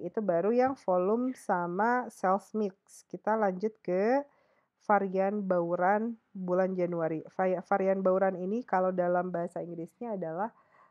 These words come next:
eh, mix variance. Ya, mix variance.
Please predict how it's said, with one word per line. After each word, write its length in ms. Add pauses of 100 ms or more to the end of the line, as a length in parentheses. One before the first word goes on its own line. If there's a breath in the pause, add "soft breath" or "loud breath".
(240 soft breath)
eh, 400
mix 400
variance. 800 (560)
Ya, 240
mix 240
variance. 640